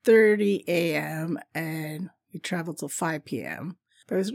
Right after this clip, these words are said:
yeah, it's quite beautiful, that area of Ethiopia. So, and luckily we had, like, really nice people in front of us and, and really nice people behind us. And that just made all the difference. And it kind of restored my faith in Ethiopians <laughs> as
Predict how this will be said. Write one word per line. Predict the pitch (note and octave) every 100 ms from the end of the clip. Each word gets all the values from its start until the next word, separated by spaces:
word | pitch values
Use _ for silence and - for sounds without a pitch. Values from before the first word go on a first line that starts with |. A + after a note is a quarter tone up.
| -
yeah, | A3 A3+
it's | A3
quite | - C4 G#3
beautiful, | F3+ E3+ F3 D#3+
that | D#3
area | D3+ D3+ D#3 D#3+ D#3+
of | D#3+
Ethiopia. | D#3 - D#3 D3+ E3 F3 F3
So, | - - F3 E3+ E3 -
and | G#3 A3+ A3+ -
luckily | A3+ D#4 E4 E4 D4+
we | A#3+ A3+
had, | A#3 A3 G#3 -
like, | G#3 G#3 G3+
really | G#3 A3 C#4
nice | D4+ C#4+
people | C#4 A3 G3
in | F3+
front | B3 C4
of | C4+
us | C4+ C4 -
and, | G3 - _
and | - F#3 F3 _ B3 C4+
really | G3+ G3
nice | F#3 -
people | E3
behind | E3 D3 D3 C#3 -
us. | - - _ _ _ -
And | C4
that | D4 D4
just | -
made | B3 A3
all | A3
the | G#3
difference. | F#3+ G#3+ - E3+ D3
And | G3+
it | G3+
kind | - A3+ G#3+
of | G3+ G3+
restored | F3+ - G3+
my | F#3 F3
faith | - F#3+ F#3
in | F3+
Ethiopians | F3+ D#3 G3 C#3 - - - - - -
<laughs> |
as | D#4 -